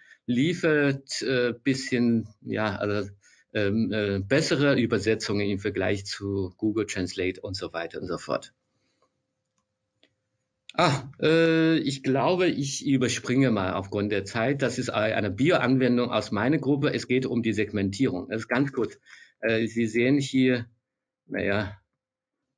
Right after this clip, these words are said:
so die Bewegung von, äh, Zellen.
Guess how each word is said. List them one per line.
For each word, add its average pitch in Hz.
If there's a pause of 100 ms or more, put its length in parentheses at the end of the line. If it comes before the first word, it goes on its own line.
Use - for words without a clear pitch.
(140)
so 98 (800)
die 120
Bewegung 143
von, 117
äh, 101
Zellen. 165